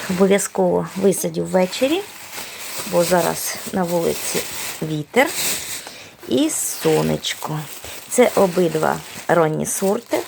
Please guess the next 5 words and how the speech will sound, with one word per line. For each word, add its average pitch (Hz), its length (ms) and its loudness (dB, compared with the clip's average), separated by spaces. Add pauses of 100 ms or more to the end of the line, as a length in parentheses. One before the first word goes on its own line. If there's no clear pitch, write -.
(3500)
Аріану 170 560 4
я 160 120 2
давно 160 340 -2
хотіла 294 640 0 (600)
знайти, 277 680 2